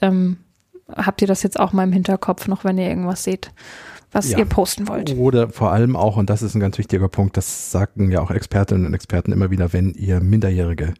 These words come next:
Speaker 2: Kinder habt und Fotos von denen postet, denkt da auch dran, dass eben zum Beispiel Meta damit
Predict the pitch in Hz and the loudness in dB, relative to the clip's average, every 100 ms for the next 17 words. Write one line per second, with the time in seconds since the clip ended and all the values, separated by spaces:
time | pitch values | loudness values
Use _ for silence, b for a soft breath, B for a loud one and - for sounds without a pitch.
0 | _ - 90 85 80 85 - - B B | _ -2 0 2 0 -2 -6 -18 B B
1 | B 90 - - - - 73 69 - 71 | B -4 -4 -4 -4 -4 -4 -4 -4 -6
2 | - - - 80 87 - - - - 76 | -6 -8 -4 -2 0 -2 -2 -4 -4 -2
3 | 71 - B B B B - 143 - 110 | -4 -6 B B B B -2 0 2 2
4 | 107 104 85 87 95 85 85 85 76 87 | 2 2 2 2 2 2 2 0 0 -2
5 | - | -4